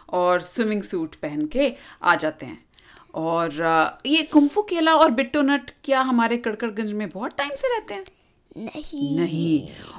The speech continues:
Speaker 1: और वो शायद नहीं जानते कि ज्योमेट्रिकल रानी और पेंसिल गर्ल गुड गाइज की टीम में है या नॉट गुड गाइज की टीम में है, राइट?
Speaker 2: हम्म।
Speaker 1: ओके, तो दोनों आके खड़े हो जाते हैं स्विमिंग पूल के बाहर के।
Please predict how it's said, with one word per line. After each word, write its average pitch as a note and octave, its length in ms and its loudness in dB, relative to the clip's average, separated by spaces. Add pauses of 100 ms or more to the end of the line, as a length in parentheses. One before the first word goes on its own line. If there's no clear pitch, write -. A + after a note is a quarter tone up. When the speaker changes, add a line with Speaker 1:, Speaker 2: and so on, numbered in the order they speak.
Speaker 1:
और E3+ 120 -2
वो D#3+ 120 -6
शायद E3 340 -2
नहीं E3+ 200 -2
जानते E3 460 0
कि D3 380 -2
ज्योमेट्रिकल D3 720 -4
रानी F#3 480 2
और D#3 140 6
पेंसिल D3+ 580 0 (100)
गर्ल D#3 480 6 (500)
गुड D#3 600 0
गाइज F#3 420 6
की F3 100 -6
टीम F3+ 240 -4
में F3+ 140 0
है E3 220 2
या D3+ 440 -2
नॉट E3 560 2
गुड C#3+ 280 -6
गाइज D3+ 480 -2
की D3+ 120 -4
टीम - 200 -8
में D3+ 180 -4
है, - 480 -10
राइट? - 420 -4 (340)
Speaker 2:
हम्म। C4+ 120 -6
Speaker 1:
ओके, - 500 -6 (100)
तो E3 460 4
दोनों D3+ 480 2
आके D#3 160 -2
खड़े D#3+ 220 -6
हो E3 60 -2
जाते D#3 160 -4
हैं D#3+ 60 -4
स्विमिंग D#3 300 0
पूल D#3 200 -4
के D#3+ 100 -6
बाहर D3+ 340 -8
के। F3 180 -10